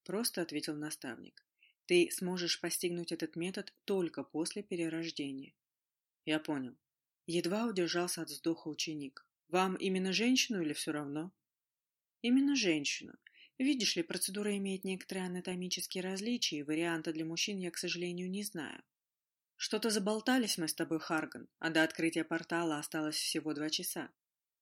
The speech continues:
Прими свое наказание и ступай, тебе еще нужно собраться». «Сколько?» — кратко спросил демон, извлекая из штанов и предъявляя суровому наставнику уже неоднократно укороченный хвост.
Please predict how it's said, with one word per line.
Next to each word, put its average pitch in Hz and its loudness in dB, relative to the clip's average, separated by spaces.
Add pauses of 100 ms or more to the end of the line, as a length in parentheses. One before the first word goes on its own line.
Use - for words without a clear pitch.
(120)
Прими 208 4
свое 165 6
наказание 202 0
и - 0
ступай, 160 -2
тебе 151 0
еще 147 0
нужно 156 -4
собраться». 180 -2 (1500)
«Сколько?» — 180 0 (440)
кратко 175 4
спросил 170 0
демон, 196 0
извлекая 160 0
из 151 -2
штанов 165 -2
и 185 0
предъявляя 151 0
суровому 151 0
наставнику 175 -2
уже 156 0
неоднократно 151 -2
укороченный 151 -6
хвост. - -10